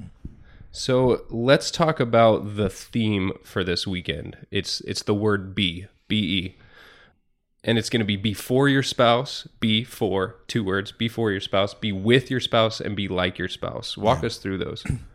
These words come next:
Speaker 2: Yeah, for us, <clears throat> we wanted to, as a time to reflect and recenter and, and kind of <clears throat> refocus. We took these three f-, themes of, um, being for, with, and like your spouse,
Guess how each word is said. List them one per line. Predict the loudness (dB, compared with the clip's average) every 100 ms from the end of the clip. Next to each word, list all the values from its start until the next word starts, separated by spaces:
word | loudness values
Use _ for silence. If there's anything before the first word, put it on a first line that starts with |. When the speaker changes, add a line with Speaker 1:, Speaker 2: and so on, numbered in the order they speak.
| -20 -18 -2
Speaker 2:
Yeah, | 0
for | 2 4
us, | 4 4 0 -4
<clears throat> | 2 2 4
we | 4
wanted | 4 4 2
to, | 4 4 4
as | 2
a | 0
time | 0 2 2
to |
reflect | 0 -2 0 0 0 -2
and | -2 -2
recenter | -2 0 0 2 0
and, | 0 -4 -8 -18 -16 -6
and | -2 -2 -4 -10 -8
kind | -6 -6
of | -8 -2
<clears throat> | 4 4 6
refocus. | 2 4 4 4 2 2 -2 _ _ _ _ _ _ _ _ -8 0
We | 4
took | 4 4
these | 2
three | 4 4 4
f-, | 0
themes | -4 2 4 4
of, | 2 0 -4 -4
um, | -2 -2 -2
being | 0 2 2 -2
for, | -6 0 2 4 2 2
with, | 0 0 0
and | -2
like | -2 -4
your | -6
spouse, | -4 -2 0 -2